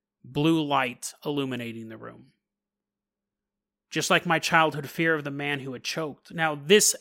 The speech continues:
Abbey Moore character is not throwing <laughs> popcorn into people's mouth.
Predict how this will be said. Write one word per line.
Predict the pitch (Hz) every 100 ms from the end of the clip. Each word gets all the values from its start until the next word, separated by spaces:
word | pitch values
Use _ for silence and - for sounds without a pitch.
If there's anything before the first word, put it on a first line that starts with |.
| -
Abbey | 175 277 277
Moore | 196 147
character | 139 143 131 - 147 - - -
is |
not | 196 214
throwing | 277 247
<laughs> | 240
popcorn | - 311 320 269 220
into | 185
people's | 165 156 139
mouth. | 147 135